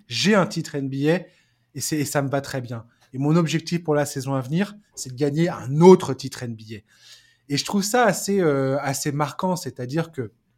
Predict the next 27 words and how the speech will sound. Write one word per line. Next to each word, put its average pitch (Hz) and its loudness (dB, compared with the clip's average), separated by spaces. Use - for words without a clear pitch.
tu 254 -4
sais, - -4
souvent, 160 0
les 139 2
joueurs, 151 2
ils 123 -4
prêchent 147 -2
le, 113 -10
le 143 0
collectif, 151 0
euh, « 127 -2
Non, 131 -2
mais 135 -2
moi, 135 0
je 139 -8
me 135 -8
sacrifie 139 -8
pour, 135 -4
euh, 117 -10
je - -18
me 143 -6
sacrifie 147 -6
pour 147 0
le 139 2
groupe 151 -4
et 143 -6
tout. » 247 -4